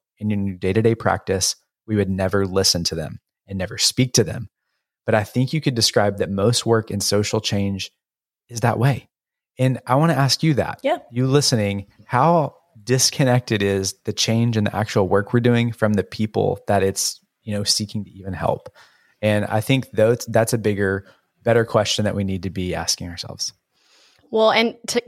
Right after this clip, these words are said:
Speaker 3: connect that back to the, to Stephen Hackett in the point before, I have to give Saint Jude credit, 'cause when I was an intern there, I was on the team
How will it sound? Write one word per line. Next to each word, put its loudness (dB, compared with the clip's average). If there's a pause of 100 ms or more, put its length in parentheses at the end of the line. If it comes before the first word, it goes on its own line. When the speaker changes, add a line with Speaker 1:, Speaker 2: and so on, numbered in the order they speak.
(180)
Speaker 3:
connect 0
that 4
back 2
to 0
the, 0 (200)
to -8
Stephen -2
Hackett 0
in -4
the -2
point -2 (100)
before, -2
I 0
have 0
to 2
give 2
Saint 0
Jude -4
credit, -2
'cause -4 (100)
when 0
I 4
was 2
an -2
intern -4
there, 0
I 4
was -4
on -2
the -2
team -8